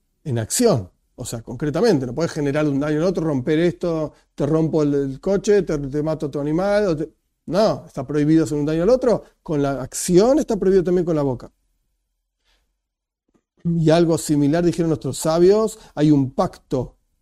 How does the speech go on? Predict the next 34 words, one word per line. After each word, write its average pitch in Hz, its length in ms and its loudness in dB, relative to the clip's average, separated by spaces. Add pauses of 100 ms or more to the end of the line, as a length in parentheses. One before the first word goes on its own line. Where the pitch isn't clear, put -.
(280)
hecho 156 560 0 (500)
por 151 240 2
Dios 160 680 2 (580)
sobre 185 360 2
los 160 160 4
labios. 156 720 2 (300)
Es 214 120 4
decir, 170 520 0 (280)
que 170 120 -2
las, 131 160 0 (460)
las, 139 220 -4 (100)
las 131 260 -12
palabras 196 360 0
de 170 60 0
la 170 100 2
boca, 190 320 2
perdón, 202 400 -2 (300)
tienen 202 320 2
fuerza. 185 500 -2 (440)
Las 147 100 -10
palabras 214 300 -2
de 202 40 0
la 214 80 4
boca 214 180 2
del 190 100 0
ser 208 120 0
humano 214 220 2
tienen 208 300 2
un 196 80 -2
poder, 202 320 2
una 156 140 0
fuerza, 185 600 -2 (340)
entonces 208 640 -2 (180)
cuídate. 151 600 2